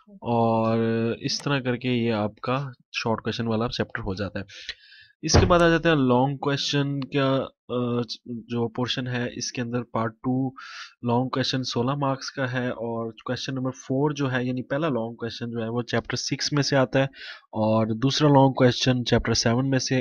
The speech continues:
और छठ-, अ, तीसरा लॉन्ग क्वेश्चन, अ, आठवें चैप्टर से ए पार्ट और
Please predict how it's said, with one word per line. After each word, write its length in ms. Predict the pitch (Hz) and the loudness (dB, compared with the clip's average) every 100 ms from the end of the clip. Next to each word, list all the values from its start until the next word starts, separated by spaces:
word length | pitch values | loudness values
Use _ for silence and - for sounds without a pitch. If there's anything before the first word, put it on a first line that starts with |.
| - | 0
और 160 | 117 110 | -2 -4
छठ-, 480 | - - - _ - | -6 -6 -6 _ -4
अ, 220 | 120 117 117 | 0 0 2
तीसरा 260 | 151 143 165 | 0 4 6
लॉन्ग 260 | 127 120 113 | 6 6 2
क्वेश्चन, 440 | 110 107 131 139 - - - - 120 | -2 0 -2 -2 -6 -18 -20 -2 4
अ, 200 | 127 120 | 4 4
आठवें 400 | 127 127 135 151 | 2 2 4 2
चैप्टर 300 | 143 135 - | 4 4 4
से 160 | 135 139 | 0 0
ए 260 | - 120 151 | 2 2 2
पार्ट 340 | 143 139 135 | 4 4 4
और 180 | 131 | 2